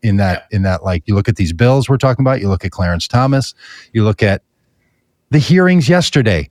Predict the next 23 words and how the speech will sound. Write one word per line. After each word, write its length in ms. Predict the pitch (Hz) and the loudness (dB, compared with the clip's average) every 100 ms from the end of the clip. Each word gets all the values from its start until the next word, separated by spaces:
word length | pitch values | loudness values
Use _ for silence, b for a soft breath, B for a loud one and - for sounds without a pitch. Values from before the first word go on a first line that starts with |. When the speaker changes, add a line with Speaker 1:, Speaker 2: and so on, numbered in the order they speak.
| _ | _
Speaker 1:
that 80 | 131 | -2
Jim 280 | 110 147 147 | 0 2 2
Jordan 580 | 127 147 147 113 101 - b b - | 2 2 2 0 0 -4 b b -2
put 180 | 127 139 | 0 2
Speaker 2:
Listen. 60 | |
Speaker 1:
together 320 | 135 117 117 | 2 2 0
in 220 | 120 123 127 | 2 2 4
New 100 | 123 | 4
York. 500 | 135 127 - - - _ _ | 2 2 -2 -10 -20 _ _
Speaker 2:
Before 440 | 123 120 - 151 151 | -6 -4 0 2 2
you, 360 | 147 147 139 | 0 0 0
before 360 | 123 120 - 143 | -2 -8 -4 -2
you 120 | 143 | 0
jump 280 | 123 139 120 | 0 -2 -2
into 140 | 127 | -4
the 100 | 120 | -2
hearings, 400 | 120 117 98 90 | 0 -2 -2 -6
let 120 | 92 104 | -8 -8
me 80 | |
just 200 | 98 101 | -8 -6
say 140 | - 107 | -6 -4
this. 420 | 98 85 - - _ _ _ _ _ _ - | -6 -6 -10 -12 _ _ _ _ _ _ -4
I, 200 | 117 | -4